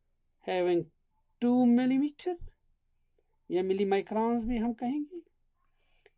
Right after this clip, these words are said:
and can be cultured inside bottles having yeast culture over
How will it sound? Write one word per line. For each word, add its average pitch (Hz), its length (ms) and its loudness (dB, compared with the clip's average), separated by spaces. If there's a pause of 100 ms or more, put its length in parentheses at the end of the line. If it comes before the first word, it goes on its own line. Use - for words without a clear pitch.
(140)
and 185 380 2
can 208 460 2
be 226 240 -2 (100)
cultured 220 560 0
inside 180 640 0 (320)
bottles 240 760 -2 (600)
having 180 320 0
yeast 196 640 0
culture 233 480 0
over 190 320 -4